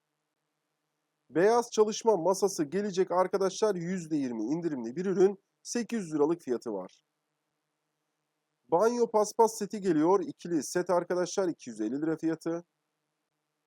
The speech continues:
Binood'dan ahşap basamak geliyor, iki yüz yetmiş lira fiyatı. Çalışma masası geliyor arkadaşlar, yedi yüz liralık fiyatı olacak bu ürünün.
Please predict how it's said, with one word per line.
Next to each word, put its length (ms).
Binood'dan 640
ahşap 440
basamak 420
geliyor, 300
iki 200
yüz 120
yetmiş 340
lira 120
fiyatı. 500
Çalışma 440
masası 480
geliyor 360
arkadaşlar, 600
yedi 300
yüz 200
liralık 240
fiyatı 320
olacak 460
bu 120
ürünün. 400